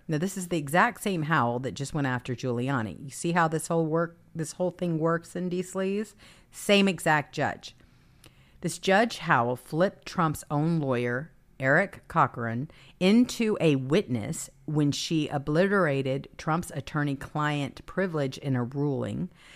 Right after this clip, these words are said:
Jack Smith indicated President Trump, uh, indicted President Trump weeks later on thirty-seven charges related to classified documents stored at Mar-a-Lago.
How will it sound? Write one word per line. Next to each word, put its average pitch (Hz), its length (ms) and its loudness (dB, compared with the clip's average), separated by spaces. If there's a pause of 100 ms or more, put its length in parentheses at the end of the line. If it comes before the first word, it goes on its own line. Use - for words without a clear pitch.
(140)
Jack 190 280 8
Smith 202 440 0
indicated 151 580 0
President 143 500 -2
Trump, 139 400 -4
uh, 151 160 2
indicted 147 480 2
President 156 440 -4
Trump 139 400 0 (280)
weeks 175 460 0
later 135 400 2
on 131 240 0
thirty-seven 180 800 0
charges 143 560 -4
related 127 420 -4
to - 100 -16
classified 160 880 0
documents 123 680 0
stored 127 460 0
at - 180 -10
Mar-a-Lago. 120 880 -4